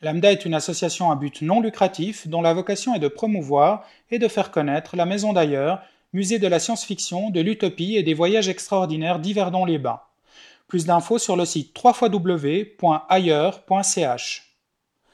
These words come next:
Aujourd'hui, Utopode vous propose trois courts textes d'auteurs américains. Ce qu'on attend de nous, de Ted Chiang, Petit frère T M de Bruce Holland Rogers et Tour d'ivoire de Bruce Sterling.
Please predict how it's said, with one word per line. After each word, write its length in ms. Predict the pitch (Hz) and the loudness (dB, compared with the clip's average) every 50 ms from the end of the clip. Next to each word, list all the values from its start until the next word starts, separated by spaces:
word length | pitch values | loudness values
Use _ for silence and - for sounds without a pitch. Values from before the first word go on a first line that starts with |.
| _ _ _ _ _ _ _ _ _ _ _ _ _ _ _ _ _ | _ _ _ _ _ _ _ _ _ _ _ _ _ _ _ _ _
Aujourd'hui, 460 | 208 190 214 214 214 240 269 285 277 226 | 0 2 4 4 4 4 2 2 2 0
Utopode 340 | 214 202 233 220 - 262 214 | 0 2 2 2 2 0 0
vous 100 | 196 220 | 0 -4
propose 380 | - - 277 - 254 240 - | -2 -2 0 0 0 -2 -2
trois 180 | - - 277 269 | 0 4 4 4
courts 300 | 269 - 254 - - - | 4 2 -2 -4 -2 2
textes 400 | - 202 214 214 - - - 185 | 2 2 2 2 -4 -10 -10 -12
d'auteurs 460 | 170 165 180 220 220 - 226 220 202 | -4 2 2 2 4 4 2 4 4
américains. 560 | 202 202 202 190 185 180 160 - - 127 117 _ _ _ _ _ | 4 4 4 2 0 0 -2 -4 -6 -8 -8 _ _ _ _ _
Ce 160 | - - - | -10 -8 -8
qu'on 200 | 160 - 190 175 | 0 2 4 6
attend 260 | 170 170 170 180 170 | 6 6 6 4 2
de 160 | 160 147 143 | 4 2 2
nous, 320 | 147 147 147 185 233 247 226 | 2 2 0 -2 -2 -4 0
de 120 | 160 151 | -2 -2
Ted 300 | 143 - - 170 165 143 | -2 2 0 0 0 0
Chiang, 500 | 131 131 143 139 139 165 214 233 254 247 247 _ _ _ _ _ | -4 -2 0 0 0 0 0 -4 -6 -6 -10 _ _ _ _ _
Petit 220 | 226 220 - 226 | -4 -4 -4 -6
frère 340 | 202 - - 190 175 - - | -6 0 0 0 0 0 0
T 140 | - 214 196 | 2 4 4
M 400 | 170 151 151 175 214 240 226 185 | 6 4 4 2 0 -4 -2 -2
de 80 | 165 | -2
Bruce 340 | 156 139 147 196 196 - - | -2 -2 -2 -2 -2 0 0
Holland 240 | 196 180 175 170 160 | 2 2 2 0 0
Rogers 640 | 139 175 175 147 139 139 170 175 - - - - _ _ _ _ _ _ _ | -2 -2 0 0 2 0 0 0 -2 -8 -10 -12 _ _ _ _ _ _ _
et 140 | - 147 - | -10 -6 -2
Tour 180 | - 269 240 196 | 0 0 0 0
d'ivoire 420 | 190 180 147 147 151 156 185 190 | 0 -2 2 2 4 4 2 2
de 100 | 160 151 | -2 -4
Bruce 240 | 143 165 202 226 - | -4 -2 -4 -2 -4
Sterling. 500 | - - 190 160 143 131 120 120 117 | 0 2 2 2 2 0 -4 -10 -14